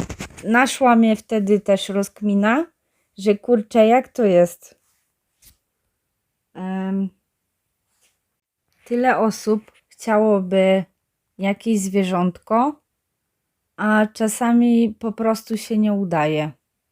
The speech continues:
I ja rozumiem, bo to też nie o to chodzi, żebyś od tak dostał zwierzęcie, bo wiadomo, wiele osób niestety robi im krzywdę.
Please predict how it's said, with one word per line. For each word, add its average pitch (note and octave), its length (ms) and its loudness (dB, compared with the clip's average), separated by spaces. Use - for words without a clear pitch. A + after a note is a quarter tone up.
I G#3+ 640 0
ja A3 260 2
rozumiem, A#3 680 -2
bo G3 200 -4
to G#3+ 160 -8
też B3 280 -4
nie B3 160 0
o A3+ 40 0
to A3 180 -6
chodzi, G#3 400 0
żebyś G3+ 640 -2
od - 260 -8
tak A3 360 -2
dostał G3 840 0
zwierzęcie, G#3 920 0
bo G3 360 2
wiadomo, G3 560 0
wiele G3+ 400 0
osób G3+ 420 -4
niestety G#3+ 800 0
robi G#3 400 0
im A3 140 2
krzywdę. F3 600 -2